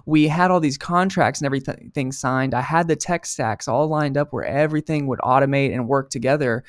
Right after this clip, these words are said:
But we ran into this major hurdle at the very end where we couldn't make the transition. And so that was one of the biggest mistakes that I ever made, was realizing that on an operations standpoint versus a marketing standpoint, be careful, because marketing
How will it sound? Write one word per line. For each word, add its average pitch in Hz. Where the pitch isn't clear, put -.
But 131
we 143
ran 147
into 156
this 131
major 143
hurdle 139
at 120
the 127
very 123
end 135
where 123
we 139
couldn't 160
make 147
the -
transition. 127
And 120
so 143
that 143
was 180
one 175
of 156
the 139
biggest 139
mistakes 127
that -
I 120
ever 120
made, 120
was 117
realizing 131
that 107
on 127
an 113
operations 135
standpoint 170
versus 127
a 123
marketing 127
standpoint, 151
be 127
careful, 180
because 123
marketing 131